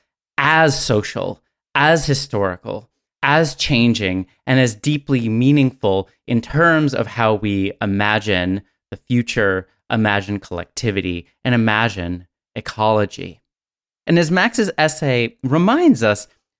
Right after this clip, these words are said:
literary form and style take place across registers. They're not just a matter of the micro scale of individual sentences, the way that an author can turn a phrase, the,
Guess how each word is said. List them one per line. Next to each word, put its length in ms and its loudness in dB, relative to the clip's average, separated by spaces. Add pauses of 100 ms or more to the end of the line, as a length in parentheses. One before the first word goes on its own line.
(220)
literary 540 4
form 400 2
and 120 0
style 800 -2 (400)
take 300 0
place 440 -2 (120)
across 580 0
registers. 720 -4 (340)
They're 320 4
not 380 4
just 420 -4 (100)
a 60 -2
matter 380 2
of 360 0 (400)
the 200 0
micro 640 4
scale 680 0
of 160 0
individual 640 0
sentences, 800 -4
the 80 -2
way 180 2
that 120 2
an 60 -8
author 380 -2
can 220 -4
turn 320 -2
a 60 -2
phrase, 600 -2
the, 200 -2